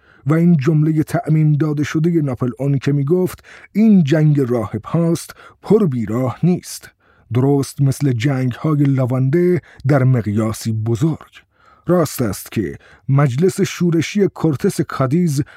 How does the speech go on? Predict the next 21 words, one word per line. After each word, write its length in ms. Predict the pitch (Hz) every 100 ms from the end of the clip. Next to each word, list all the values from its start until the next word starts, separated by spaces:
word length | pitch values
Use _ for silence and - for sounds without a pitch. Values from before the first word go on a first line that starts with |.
| -
نمایندگان 720 | 160 190 196 190 185 180 208
همهٔ 420 | 196 - 156 185 170 185
استانها 540 | 139 - 139 117 143
را 140 | 147 131
در 160 | 123
خود 260 | 117 - 151 127
جمع 340 | 123 170 180
آورده 340 | 143 101 - 65
بود، 280 | - - - _ _ - -
اما 380 | 123 135 151 139 - - -
اعتبار 640 | 185 - - 160 240 202
و 200 | 139 131 - -
صحت 560 | - - - 147 233 -
نحوهٔ 680 | 240 180 156 - 135 220 208
برگزاری 840 | 139 143 135 135 123 147 170 190
انتخابات 600 | 135 127 113 110 80 80
آن 340 | - 147 196 190 - _ -
مورد 440 | 139 127 131 123
تردید 520 | - 123 117 147 196
است. 400 | - - - - _ _ _ _ _ _
کورتس 520 | - 202 180 247 220